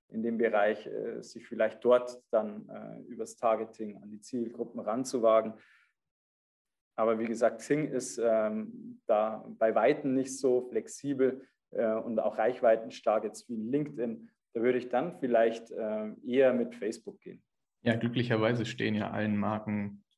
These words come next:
Speaker 2: alle Kanäle im Moment zur Verfügung und LinkedIn insbesondere.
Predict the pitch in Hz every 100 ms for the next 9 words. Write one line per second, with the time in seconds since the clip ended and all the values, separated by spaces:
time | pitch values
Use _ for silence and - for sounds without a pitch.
0 | _ - 117 113 - 107 107 107 104 104
1 | 104 101 101 120 - - 123 123 113 107
2 | 101 101 107 107 104 104 - - 101 104
3 | 123 131